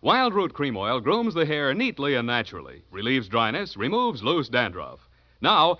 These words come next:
you can get America's leading hair tonic in the new twenty-five cent Get Acquainted size. Also, ask your barber for a professional application of Wild Root Cream Oil Hair Tonic. Again and again, the choice of men and women and children, too.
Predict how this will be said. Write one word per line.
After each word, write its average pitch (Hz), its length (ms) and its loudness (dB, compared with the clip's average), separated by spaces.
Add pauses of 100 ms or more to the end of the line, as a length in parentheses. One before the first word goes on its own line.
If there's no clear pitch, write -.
(140)
you 202 160 4
can 220 140 0
get 160 240 2
America's 127 460 0
leading 135 280 -4
hair 143 180 -4
tonic 160 380 -4
in 107 80 -6
the 110 80 -4
new 185 180 -4
twenty-five 196 580 -2
cent 165 240 -6
Get 160 160 2
Acquainted 165 400 -4
size. 90 520 -6 (320)
Also, 120 480 2 (140)
ask 190 260 0
your 156 160 0
barber 95 440 2
for 120 180 -2
a 123 60 0
professional 131 600 0
application 131 640 -2
of 92 140 -8
Wild 226 340 4
Root 233 220 -2
Cream 202 240 0
Oil 185 280 2
Hair 147 280 2
Tonic. 92 440 -6 (280)
Again 202 380 0
and 147 100 0
again, 156 480 0 (260)
the 214 120 0
choice 131 480 0
of 104 140 -6
men 233 460 0 (240)
and 135 280 2
women 233 440 0 (140)
and 131 260 0
children, 165 400 0
too. 85 400 -8